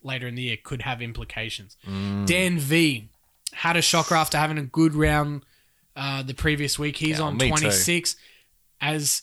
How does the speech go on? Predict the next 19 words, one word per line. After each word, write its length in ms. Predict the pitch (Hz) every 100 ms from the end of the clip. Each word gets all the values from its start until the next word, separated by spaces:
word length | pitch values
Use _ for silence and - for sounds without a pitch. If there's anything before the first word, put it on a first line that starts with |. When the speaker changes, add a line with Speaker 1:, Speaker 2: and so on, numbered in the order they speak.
| -
Speaker 1:
is 240 | 151 135
Medicine 500 | 139 160 170 - 160
Balls, 460 | 139 160 160 151 -
twenty-six. 680 | - 147 135 - 165 147 -
Hashtag 540 | 180 190 - 165 156
Ride 220 | 151 147
or 100 | 135
Die, 340 | 123 143 147 143
twenty-six. 720 | - 139 127 - 165 160 - - -
Sun 420 | - - 170 160 151
Yang 540 | 160 185 175 135 117 - -
on 140 | 156 156
the 80 | 151
take, 460 | 165 151 143 -
two 180 | - 160
thousand 360 | 147 143 135 139
nineteen 380 | 139 131 143
Sweezies 460 | 127 147 135 127 120
winner, 280 | 131 131